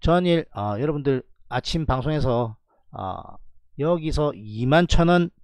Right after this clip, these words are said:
이만 천칠백 원에 매수 의견 드렸던, 아, 그죠?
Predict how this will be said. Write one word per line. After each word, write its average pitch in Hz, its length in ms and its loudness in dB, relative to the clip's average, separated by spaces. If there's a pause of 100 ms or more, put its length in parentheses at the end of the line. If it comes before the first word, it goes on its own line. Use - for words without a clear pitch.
(640)
이만 170 420 -4
천칠백 196 1080 -8
원에 180 360 -6 (160)
매수 123 400 -10
의견 147 200 -6
드렸던, 123 560 -6 (380)
아, 92 280 -14 (800)
그죠? 160 280 -10